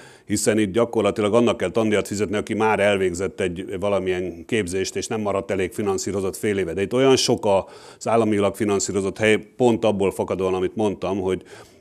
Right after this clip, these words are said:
hát ugye kevés a tanár, ezért ott az államnak támogatnia kell a tanárképzést, hogy, ö,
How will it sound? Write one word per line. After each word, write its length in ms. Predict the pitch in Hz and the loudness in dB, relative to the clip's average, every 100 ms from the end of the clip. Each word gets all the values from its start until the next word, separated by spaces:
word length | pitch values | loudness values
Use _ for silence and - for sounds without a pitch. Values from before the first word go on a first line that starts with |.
| - | -10
hát 140 | 80 | -4
ugye 240 | 90 92 - | -2 -2 0
kevés 360 | 107 101 90 | 0 2 0
a 40 | 85 | -2
tanár, 360 | 107 104 98 | -2 0 0
ezért 300 | 90 95 90 | -2 -4 -4
ott 160 | 95 120 | -6 -8
az 360 | 117 98 90 | -6 -6 -4
államnak 380 | 110 104 98 92 | -2 -2 -2 -2
támogatnia 600 | 113 113 101 90 85 92 | 0 2 0 -2 -2 -4
kell 180 | 90 92 | -4 -4
a 60 | 87 | -4
tanárképzést, 800 | 101 95 87 92 85 101 143 - - - - - | -4 -4 -6 -6 -4 -2 -4 -6 -20 -20 -20 -2
hogy, 380 | 98 110 107 107 - | 6 8 6 0 -10
ö, 480 | - 117 117 110 110 | 0 6 6 6 4